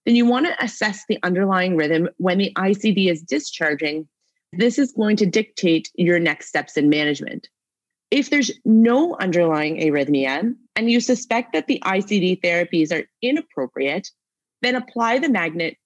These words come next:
over the I C D impulse generator. Now, if a slow V T is present, so a V T that is not treated or not terminated by the I C D because it's below the treatment threshold set by the device,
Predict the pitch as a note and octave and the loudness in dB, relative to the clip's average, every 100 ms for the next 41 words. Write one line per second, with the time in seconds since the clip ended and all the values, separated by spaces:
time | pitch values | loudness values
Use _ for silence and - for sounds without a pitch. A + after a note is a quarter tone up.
0 | _ - F#3 F3+ F#3+ F#3 - E3 D#3+ - | _ 0 0 0 0 0 0 -4 -4 -4
1 | D#3 D3+ D3 - E3 E3 D#3 C#3+ - - | 0 2 0 0 -4 -4 -4 -6 -8 -12
2 | - - - A1 - _ _ _ _ _ | -12 -10 -8 -10 -12 _ _ _ _ _
3 | _ _ - B3 B3 B3 A#3 A3 - - | _ _ 0 0 2 0 0 -4 -8 -2
4 | A3+ B3 B3+ D#4+ C4 G3 F3 - E3 D3+ | 2 2 2 2 4 2 0 -2 0 2
5 | - D3 - D3+ C#3 D#3 - - D#3+ D3+ | 0 -6 -6 -6 -4 -4 -4 -2 2 2
6 | C#3+ - E3 G3+ G3+ - F#3+ G3 F3 D3+ | 0 -2 0 2 0 0 2 2 0 -2
7 | C#3+ - - G#3 G#3+ - - G#3+ G#3 G#3 | -2 -4 0 2 2 -4 -2 2 4 4
8 | G#3+ G3+ F3 F3 F3 - - A#3 C4 A3+ | 2 0 -2 -2 -2 -6 -6 0 2 2
9 | F3 E3 D#3 _ E3 D#3+ D#3+ D3 D3 - | 2 2 0 _ -2 -2 -2 -2 -4 -2
10 | D#3 C#3 C3+ D#3 B3 - _ _ _ _ | -4 -2 0 0 -2 -6 _ _ _ _
11 | - G3+ - G3+ F3+ - F#3 E3+ F3+ F#3 | -2 -2 0 -2 -2 -4 0 2 4 4
12 | F#3+ F#3+ F#3 - G3 D#3+ D3+ F3+ E3 - | 4 2 0 -2 -2 -2 -2 -2 -2 -2
13 | E3 D#3 - E3+ - F3 D#3+ D#3 F3 A3 | -2 -2 -4 -6 -4 -4 -2 -2 -2 -4
14 | D#3 C4 D#4+ _ | -4 -6 -8 _